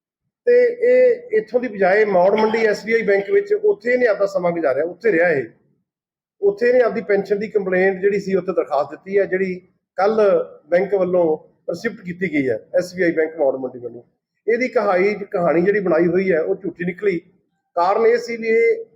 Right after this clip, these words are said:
ਇਹ ਤੋਂ ਅਸੀਂ ਡੂੰਘਾਈ ਨਾਲ ਪੜਤਾਲ ਕੀਤੀ ਹੈ, ਇਹ ਤੋਂ ਪੁੱਛਗਿੱਛ ਕੀਤੀ ਹੈ, ਤਾਂ ਇਹ ਸਿਵਲ ਹਸਪਤਾਲ ਵੀ ਦਾਖਲ ਹੋਇਆ ਸੀਗਾ ਕੱਲ੍ਹ ਹੀ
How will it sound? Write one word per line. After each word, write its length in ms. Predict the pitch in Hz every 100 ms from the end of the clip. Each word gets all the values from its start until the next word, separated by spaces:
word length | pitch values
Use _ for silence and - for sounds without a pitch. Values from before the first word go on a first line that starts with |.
| _ _ _ _ -
ਇਹ 80 | 214
ਤੋਂ 120 | 233
ਅਸੀਂ 160 | 196 208
ਡੂੰਘਾਈ 320 | 214 190 160
ਨਾਲ 120 | 196
ਪੜਤਾਲ 360 | 190 175 156 170
ਕੀਤੀ 320 | 175 175 196
ਹੈ, 40 |
ਇਹ 60 | 196
ਤੋਂ 100 | 202
ਪੁੱਛਗਿੱਛ 320 | 175 180 180
ਕੀਤੀ 320 | 170 170 190
ਹੈ, 100 | 151 131 - _ _ _ _ _ _
ਤਾਂ 420 | 190 185 175 175 -
ਇਹ 60 | 202
ਸਿਵਲ 300 | 202 220 214
ਹਸਪਤਾਲ 240 | - 202
ਵੀ 80 | 202
ਦਾਖਲ 280 | 175 156 190
ਹੋਇਆ 140 | 143
ਸੀਗਾ 260 | 127 123 107 _ _ _ _ -
ਕੱਲ੍ਹ 200 | 180
ਹੀ 100 | 196